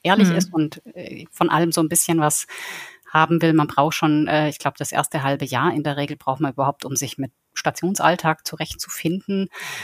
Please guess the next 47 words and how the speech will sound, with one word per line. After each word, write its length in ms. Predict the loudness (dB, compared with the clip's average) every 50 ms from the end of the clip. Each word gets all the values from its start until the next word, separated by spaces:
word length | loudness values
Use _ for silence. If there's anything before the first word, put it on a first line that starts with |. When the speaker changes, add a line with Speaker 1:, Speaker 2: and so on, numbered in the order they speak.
| -14 -14 -18 _ _ _
Speaker 1:
und 180 | -6 -4 -4 -4
in 120 | -2 -4
der 80 | -4 -2
Klinik 320 | 0 0 0 2 2 2
einzuleben. 920 | 2 2 2 2 0 -2 0 0 2 2 2 4 4 4 4 4 4 2
Äh, 180 | 2 0 -2 -2
so 160 | -2 -2 2 2
nach 160 | 2 2 2
einem 320 | 0 2 4 4 4 6
Jahr 220 | 6 4 4 4 4
hat 120 | 2 2
man 100 | 0 -4
vielleicht 460 | -4 -4 -2 0 2 2 0 0 -2
das 140 | -6 -6 -4
Gefühl, 280 | -6 -6 -4 -4 -2 -2
dass 140 | -2 0
man 100 | -2 -2
das 160 | -2 -2 -2 -4
mit 160 | -4 -4 -6
Visiten 360 | -8 -10 -10 -10 -6 -6 -6
und 80 | -4 -4
alles 240 | -4 -4 -4 -6
so 80 | -6 -8
ein 60 | -8
bisschen 280 | -8 -8 -8 -6 -6 -2
hinbekommt. 680 | 0 0 0 0 -4 -8 -6 -4 0 0 0 0 0
Und 120 | -4 -4
dann 160 | -4 -4 -4 -6
hat 120 | -6 -6
man 80 | -6 -6
noch 140 | -6 -6
zwei 240 | -6 -4 -4 -2 -2
Jahre, 500 | -2 -2 0 0 0 0 0 -2 -2 -4 -6 -10 -18 _ -10
ähm, 280 | -8 -8 -6 -8 -10 -12 -6
geht 180 | -4 -4 -4 -2
vielleicht 200 | -4 -4 -4 -4
noch 100 | -8 -10
auf 100 | -10 -12
Intensivstationen, 960 | -10 -10 -10 -8 -6 -6 -8 -6 -4 -6 -6 -6 -6 -4 0 0 0 0 0
in 140 | -2 -4 -6
die 100 | -6 -4
Notaufnahme. 640 | -4 -4 -2 -2 -4 -2 0 0 0 0 0 -2 -2
Da 100 | -4 -8 -8
bleibt 440 | _ -6 -4 -4 -4 -4 -6 _ _
nicht 180 | -2 -2 -2 -4
viel 300 | -6 -2 -2 -2 -2 -4
für 380 | -6 -2 0 0 0 0 -2